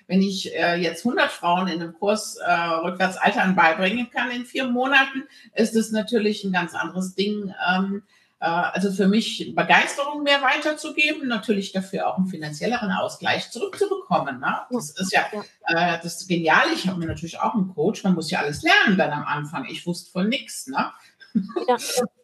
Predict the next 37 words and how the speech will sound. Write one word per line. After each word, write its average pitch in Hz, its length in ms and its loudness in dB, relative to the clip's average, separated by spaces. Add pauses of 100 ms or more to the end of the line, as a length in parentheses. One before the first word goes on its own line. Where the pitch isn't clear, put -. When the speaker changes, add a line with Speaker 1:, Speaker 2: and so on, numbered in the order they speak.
(160)
Speaker 2:
das, 180 140 6
Speaker 1:
Ja. 160 140 4 (120)
Speaker 2:
das 233 160 -2
ist, 254 360 4
das 254 140 8
ist 359 200 4
ja 277 180 6
auch 247 140 10 (140)
das 254 240 6
letztendlich, 214 800 2
ne? 294 200 0
Also, 233 300 6 (420)
äh, 233 360 4
im 220 120 0
Friseursalon, 294 840 2
das 269 180 2
ist 262 200 -4
ja 262 140 2
wirklich 254 360 -4 (380)
der 233 400 8 (280)
Klassiker, 226 720 6
ne? 320 220 8
Skalieren 254 840 4
kannst 262 400 2
du 262 80 2
da, 247 260 8
indem 233 400 2
du 240 80 4
deine 214 280 4
Preise 226 460 8
erhöhst 339 560 8
oder 311 280 8
indem 285 420 0
du 294 180 2
halt, 285 320 8
ne, 294 120 2 (200)
eben 269 460 -4